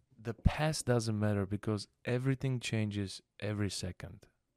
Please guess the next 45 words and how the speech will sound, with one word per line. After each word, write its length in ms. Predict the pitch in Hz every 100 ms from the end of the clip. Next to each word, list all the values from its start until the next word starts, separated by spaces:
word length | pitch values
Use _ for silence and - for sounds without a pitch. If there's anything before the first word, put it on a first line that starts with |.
| _
The 180 | 110 120
beliefs, 640 | 110 117 117 151 170 156 -
the 160 | 104
truth 560 | - - 135 151 - - _
from 460 | - 117 113 107 104 _ _ _
two 120 | -
minutes 320 | 139 143 156 165
ago 360 | 165 180 185 - _ -
is 160 | 127
different 380 | 123 139 135 117
now. 340 | 123 147 - - - -
What 200 | 131 127
you 140 | 131
knew 560 | 127 131 165 175 175 -
twenty 300 | - 147 160
years 340 | 135 143 170 180
ago 420 | 180 196 202 214 -
as 260 | 135 143 139
the 100 | 131
truth 460 | - 180 190 - - _
is 180 | 127 120
different 380 | 123 123 123 107
now. 320 | 120 139 - _ -
That's 240 | 117 127 127
why 120 | 117
we 140 | 107
need 140 | 107 107
to 100 | -
stay 240 | - 104
flexible. 720 | - 110 117 - 101 95 92 -
We 160 | 104
need 120 | 110
to 80 | 117
stay 260 | - - 113
in 100 | 113
the 60 |
now 520 | 110 107 123 101 92 - _
so 180 | - 110
we 80 | 107
can 140 | 107
adapt 500 | 98 90 107 - -
with 140 | 104
the 80 | 98
new 140 | 98 98
changes. 680 | - 107 117 110 - -